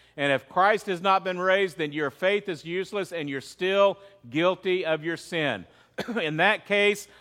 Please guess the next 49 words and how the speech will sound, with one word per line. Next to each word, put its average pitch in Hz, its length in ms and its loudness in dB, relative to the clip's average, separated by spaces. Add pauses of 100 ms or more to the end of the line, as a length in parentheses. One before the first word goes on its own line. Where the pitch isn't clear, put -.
(120)
all 196 320 8
have 190 240 -2
died 190 280 4
believing 175 380 0
in 190 140 -4
Christ 180 520 0
are 156 200 4
lost. 156 560 6 (380)
And 143 220 -2
if 214 300 -2
our 196 220 4
hope 214 340 2
in 196 140 -4
Christ 196 500 0
is 151 240 -2
only 226 400 2
for 190 220 -2
this 202 340 -6
life, 196 400 2 (380)
look 208 200 0
what 226 120 2
it 196 100 -2
says. 165 300 0
We 185 180 0
are 185 120 4
to 170 60 -4
be 165 160 -2
more 180 320 0
pitied 180 540 -2 (240)
than 151 160 -2
anyone 165 360 0
else 156 200 0
in 151 120 -4
the 147 80 -2
world. 143 440 2 (720)
You 131 100 -6
know, 170 140 4
it 170 100 0
kinda 202 240 2
ends 190 280 0
on 185 120 2
a 170 60 4
bad 180 320 4
note 202 200 2
there. 160 180 0
And 147 140 -2
then 180 140 0
verse 185 340 2
twenty, 165 520 -2